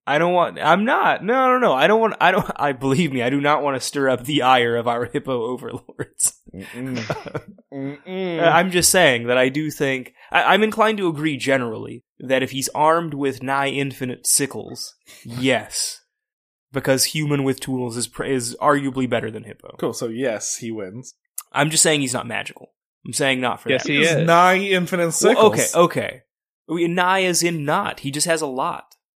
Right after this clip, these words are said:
Speaker 2: Still has to carry that.
Speaker 1: Presumably enough for a small Basque town, wh-,
Speaker 2: So
Speaker 1: however
Speaker 2: h-,
Speaker 1: big
Speaker 2: h-,
Speaker 1: that
Speaker 2: how
Speaker 1: is.
Speaker 2: much is n-, give, give us a number.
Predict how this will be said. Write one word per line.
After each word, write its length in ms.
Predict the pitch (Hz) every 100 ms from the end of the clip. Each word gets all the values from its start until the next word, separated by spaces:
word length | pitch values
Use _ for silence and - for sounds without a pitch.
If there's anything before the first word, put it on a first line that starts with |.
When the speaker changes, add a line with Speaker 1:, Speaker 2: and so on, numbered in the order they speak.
| _ _
Speaker 2:
Still 220 | - 226
has 100 | 247
to 80 | 170
carry 400 | - 190 196 165
that. 140 | 135
Speaker 1:
Presumably 560 | 151 147 214 208 196 170
enough 280 | 160 151
for 140 | - 139
a 60 |
small 480 | 123 - 127 127 123
Basque 440 | 113 110 113 - -
town, 300 | 110 - -
wh-, 40 | 131
Speaker 2:
So 160 | 143
Speaker 1:
however 220 | 190 165
Speaker 2:
h-, 80 | 156
Speaker 1:
big 140 | 135 127
Speaker 2:
h-, 80 |
Speaker 1:
that 80 | 113 208
Speaker 2:
how 140 | 220
Speaker 1:
is. 80 | 240
Speaker 2:
much 320 | 233 208 -
is 220 | 202 165
n-, 100 | 170 - 120 165
give, 220 | - 233 190
give 160 | 247
us 120 | 233
a 40 | 214
number. 520 | 180 143 117 101 -